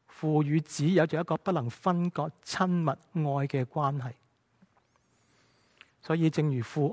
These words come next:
愛子，子愛父，一種喺愛裏邊聯合嘅關係。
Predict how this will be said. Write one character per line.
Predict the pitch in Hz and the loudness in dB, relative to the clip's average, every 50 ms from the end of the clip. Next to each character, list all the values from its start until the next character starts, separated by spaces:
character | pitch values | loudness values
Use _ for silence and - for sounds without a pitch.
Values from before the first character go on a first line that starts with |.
| 156 | 0
愛 | 139 139 143 | -2 -2 -2
子， | 135 - - 139 120 127 151 180 - _ _ _ _ _ | -2 -4 -6 -4 -2 -2 -2 -2 -4 _ _ _ _ _
子 | - - 139 143 180 185 | -6 -2 2 2 2 2
愛 | 143 131 123 | 2 0 -2
父， | 117 - - - 123 110 113 - _ _ _ _ _ _ _ _ _ _ _ _ _ - | -4 -6 -10 -14 -14 -14 -14 -16 _ _ _ _ _ _ _ _ _ _ _ _ _ 2
一 | 202 | 2
種 | - 180 180 170 | 2 2 0 2
喺 | 180 | 2
愛 | 180 196 202 165 156 151 151 | 0 2 0 0 0 2 2
裏 | 151 | 2
邊 | 147 - 143 131 131 135 | 2 0 0 -2 -2 -2
聯 | 127 123 113 113 | -2 -2 -4 -4
合 | 113 - 147 | -4 -6 -6
嘅 | - - - 139 131 | -8 -4 -6 -6 -6
關 | - - 160 151 147 151 143 | -4 -4 -4 -2 -2 -4 -4
係。 | - - | -8 -10